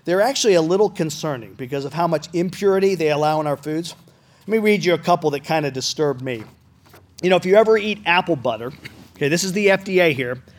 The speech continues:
if it averages four or more rodent hairs per one hundred grams, or if it averages five or more insects, not counting mice or aphids, which apparently are okay with the government, the F D A will pull it.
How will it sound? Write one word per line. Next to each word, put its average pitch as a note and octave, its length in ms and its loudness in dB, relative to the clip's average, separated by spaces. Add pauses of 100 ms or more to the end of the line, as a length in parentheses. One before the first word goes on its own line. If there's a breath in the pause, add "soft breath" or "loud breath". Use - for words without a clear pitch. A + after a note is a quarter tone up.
(280 loud breath)
if E3+ 160 2
it F#3+ 120 2
averages G#3 560 4
four A#3+ 440 4
or G#3+ 60 6
more G3 260 4
rodent F3+ 500 2
hairs D#3+ 400 2
per D#3+ 200 2
one E3 300 0
hundred G#3+ 320 0
grams, D#3+ 560 0 (440 loud breath)
or F#3+ 360 8
if E3 120 0
it F3 120 4
averages E3+ 520 2
five F#3+ 360 2
or F3 60 2
more E3+ 260 0
insects, D#3+ 600 -2 (280 loud breath)
not F3 320 0
counting G#3 380 0
mice F#3 340 2
or A3+ 100 -4
aphids, E3 600 -4
which C3+ 160 -10
apparently C3+ 460 -6 (200 soft breath)
are C3+ 140 0
okay D#3 260 0
with C#3 140 -4
the B2+ 60 -8
government, B2 420 -8 (320 soft breath)
the D3+ 180 -2
F F3+ 160 0
D F#3 220 0
A D3 320 2 (180)
will C3+ 140 -4
pull A#2 260 -4
it. F#2 100 -20